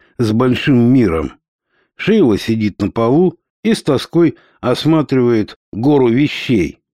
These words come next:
«Что-нибудь не так?» «Ярмарка», отвечает она и пинает подушку. «Нет единого стиля». Чтоб не объяснять вслух, снимаю щит и кладу на тумбочку.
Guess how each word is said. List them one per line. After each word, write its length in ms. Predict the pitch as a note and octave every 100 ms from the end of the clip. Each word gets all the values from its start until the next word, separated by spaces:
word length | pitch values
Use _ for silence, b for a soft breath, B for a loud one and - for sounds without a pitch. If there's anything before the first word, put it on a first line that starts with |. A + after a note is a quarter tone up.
| _ _ _ _
«Что-нибудь 640 | - - G#3 G3 F3 D#3+
не 140 | E3+ F3
так?» 380 | G3+ F3+ - _ _ _
«Ярмарка», 960 | C#3 F#3 A3 E3+ D3 C#3+ B2+ - C3+ A2+ _
отвечает 680 | G2+ F#2+ B2+ A2 D3 B2 G#2
она 320 | C#3 D#3 D#3+ - _
и 100 | -
пинает 580 | F3+ D3 B2+ C3 A2+ -
подушку. 840 | - B2+ A#2+ G#2+ F2+ - D2+ - - _ _ _ -
«Нет 300 | G#3+ A3+ D#3+
единого 640 | F3+ G3 G#3 E3 D#3+ G3
стиля». 580 | G3+ - G#3+ G#2+ D#2+ - _ _ _ _ -
Чтоб 440 | - G#3 F3+ D3+ -
не 180 | C3 D3
объяснять 600 | D3 E3 D3+ D#3+ C#3+ A#2+
вслух, 520 | - G3 G#3+ - - _
снимаю 560 | - D3+ D3+ C#3+ C3+ C3
щит 340 | - G3+ -
и 160 | - E3+
кладу 360 | C3+ A#2+ A#2+
на 180 | A#2+ A2
тумбочку. 840 | - G#2 F2+ D#2 - - E2+ D2+